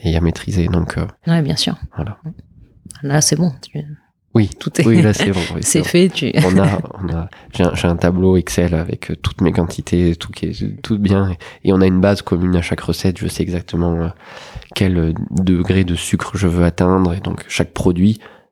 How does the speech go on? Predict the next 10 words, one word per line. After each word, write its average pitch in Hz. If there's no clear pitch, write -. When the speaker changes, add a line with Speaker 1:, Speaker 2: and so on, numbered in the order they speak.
Speaker 1:
euh, 90
qu'on 85
utilise 90
a 90
un -
taux 87
de -
sucre -
différent. 98
Euh, 95